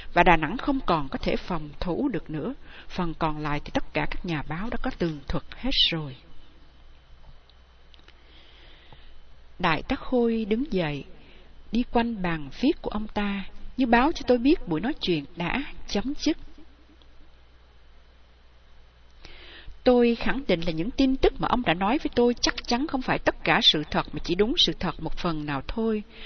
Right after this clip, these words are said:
Lối giải thích làm giảm nhẹ phần nào trách nhiệm của Tổng thống Thiệu không đúng với tình hình và tính tình của các nhân vật trong câu chuyện. Tôi rất muốn nói với đại tá Khôi như vậy, nhưng tôi cảm thấy ông ta không muốn vượt khỏi luận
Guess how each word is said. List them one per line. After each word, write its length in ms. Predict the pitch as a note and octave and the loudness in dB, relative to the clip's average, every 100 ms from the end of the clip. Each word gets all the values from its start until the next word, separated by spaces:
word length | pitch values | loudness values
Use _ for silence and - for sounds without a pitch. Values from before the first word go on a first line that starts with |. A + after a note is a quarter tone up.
| - - - | -14 -12 -4
Lối 220 | G#3+ B3+ F#4+ | 10 10 12
giải 160 | F#3 - | 8 8
thích 180 | A4 A3 | 4 4
làm 180 | F3+ E3 | 2 4
giảm 220 | E3+ C#4+ | 2 4
nhẹ 160 | F3 | 4
phần 280 | F3+ F#3+ E3 | 2 0 0
nào 180 | E3 D3 | 0 0
trách 320 | - G4+ - | 2 0 0
nhiệm 220 | F3+ D3+ | 0 0
của 120 | D3+ - | -2 -2
Tổng 200 | - G3 | -2 0
thống 160 | C#4+ D#4+ | -2 0
Thiệu 180 | E3+ D3 | 0 0
không 220 | B3+ B3+ | 0 2
đúng 180 | B3 E4+ | 2 2
với 80 | - | -2
tình 240 | - E3+ D3+ | 0 0 0
hình 280 | E3+ D3+ - - - - - - - - | -2 -4 -8 -16 -16 -16 -16 -16 -12 -2
và 180 | D#3+ C3+ | 0 4
tính 220 | A3 D#4+ - | 4 4 4
tình 200 | F3 C#3+ | 2 2
của 120 | D#3+ | -4
các 160 | - - | -4 -2
nhân 180 | A#3+ A#3+ | -2 0
vật 260 | F3 - - | -2 -2 2
trong 220 | A3+ A3+ | 2 2
câu 200 | A3+ A3 | -2 -2
chuyện. 320 | - D#3 C3 - - - - - - - - - - | 0 -2 -2 -8 -18 -18 -18 -18 -18 -16 -16 -4 6
Tôi 80 | B3+ | 8
rất 240 | E4+ - | 8 8
muốn 180 | C#4+ E4 | 4 8
nói 200 | A#3+ D4+ | 8 8
với 60 | D#4+ | 4
đại 220 | E3 D3 | 4 2
tá 140 | - | 0
Khôi 280 | C#4+ C4+ B3 | -2 2 2
như 120 | A#3+ | 2
vậy, 280 | A3+ E3 C#3+ - | 0 0 0 -4
nhưng 120 | A#3 | -2
tôi 140 | A#3+ | 0
cảm 180 | A#3+ - | 2 2
thấy 180 | - C#4+ | 4 4
ông 160 | A#3+ A#3+ | 4 2
ta 180 | A3+ | 2
không 200 | A3+ A#3 | 2 0
muốn 140 | A#3 D#4 | -2 -2
vượt 140 | E3+ D3 | 0 -2
khỏi 300 | - C#3+ G#3+ | -2 0 0
luận 220 | F#3 | 0